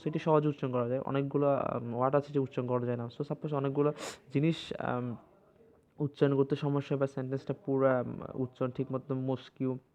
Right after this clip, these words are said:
এরকম অনেক হতে পারে। So, আহ, এখন কথা হচ্ছে যে এখন কীভাবে আপনি, আহ, the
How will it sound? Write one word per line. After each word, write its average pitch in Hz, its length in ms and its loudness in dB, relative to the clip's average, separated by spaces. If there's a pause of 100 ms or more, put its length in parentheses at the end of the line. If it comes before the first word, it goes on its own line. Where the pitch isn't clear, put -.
এরকম 196 200 -2
অনেক 185 200 2
হতে 143 160 2
পারে। 117 220 -2 (720)
So, 170 60 4
আহ, - 260 2 (220)
এখন - 240 -8
কথা 160 240 0
হচ্ছে 175 440 -2 (100)
যে 147 160 0
এখন 147 180 -2 (140)
কীভাবে 160 380 2
আপনি, 139 400 2
আহ, 123 460 0
the 127 200 4